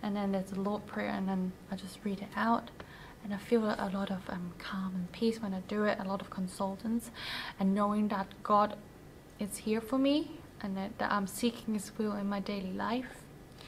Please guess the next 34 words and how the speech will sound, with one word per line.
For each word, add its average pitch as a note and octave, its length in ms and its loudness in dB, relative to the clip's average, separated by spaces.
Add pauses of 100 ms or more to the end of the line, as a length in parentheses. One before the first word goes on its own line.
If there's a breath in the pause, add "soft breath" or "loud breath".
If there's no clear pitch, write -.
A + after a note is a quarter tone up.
(560 loud breath)
And G#3+ 140 0
talking B3 300 6
about G#3+ 320 4
the G#3 60 0
Bible, A3+ 420 4
that A#3+ 260 0
is G#3 220 -2 (200)
very G#3 520 4
important G3+ 680 -2 (380 loud breath)
to - 200 -2
me. A#3+ 360 6 (400)
I G3+ 100 0
do G3+ 180 -2
read G#3 240 0
it - 100 0
on F#3+ 140 0
a F#3+ 80 0
daily G3 400 -4
basis A3+ 420 -2
when G#3+ 160 -2
I G#3+ 80 -4
can. A#3+ 400 2 (1040)
So G#3 120 8
Bible G3+ 340 8
verses, G3 500 0
for G3+ 120 -2
example, F#3+ 680 -4 (500 loud breath)
in G3+ 160 4
John G3+ 280 4
chapter - 300 -6
three - 260 -4
sixteen, - 500 -4
it F#3 100 -2
says, F#3+ 320 -6